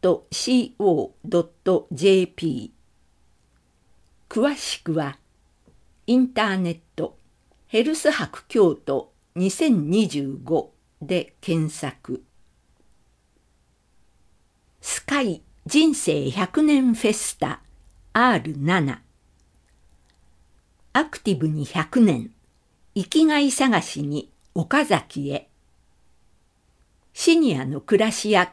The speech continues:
健康、生きがいづくりに役立つ情報発信やトークイベント、趣味活動の発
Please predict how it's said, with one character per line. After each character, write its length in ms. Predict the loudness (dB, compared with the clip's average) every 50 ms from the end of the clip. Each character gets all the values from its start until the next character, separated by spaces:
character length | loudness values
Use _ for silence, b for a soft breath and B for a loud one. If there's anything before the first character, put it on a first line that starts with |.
| _
健 200 | -2 0 0 0
康、 560 | -2 -4 -4 -2 2 6 8 8 8 8 6 0 _
生 120 | -8 -8 -6
き 200 | -2 0 2 2
が 120 | 2 4
い 140 | 2 2 2
づ 160 | 0 -2 0
く 140 | 2 2 2
り 120 | 2 0
に 200 | -4 -4 -2 0
役 260 | 0 0 0 0 -2
立 460 | 0 2 2 0 0 -4 -6 -6 -6 -4
つ 20 |
情 240 | 0 2 2 4 2
報 300 | 0 0 2 4 4 4
発 240 | 4 2 0 -2 -2
信 420 | -6 -10 -8 -8 -6 -6 -6 -8
や 280 | -6 -6 -6 -6 -6 -8 _ _ _ _
ト 180 | 0 2 2 0
ー 40 |
ク 200 | 0 0 2 2
イ 140 | 4 4 2
ベ 180 | 2 2 0 -2
ン 100 | -4 -8
ト、 280 | -10 -10 -10 -10 -10 _ _ _ _ _ _ _ _ _ _ _ -4
趣 280 | 0 2 2 2 2
味 60 | 0
活 340 | -2 -4 -4 -4 -4 -6 -6
動 200 | -4 -4 -4 -4
の 160 | -4 -4 -4
発 260 | -4 -2 -4 -4 -6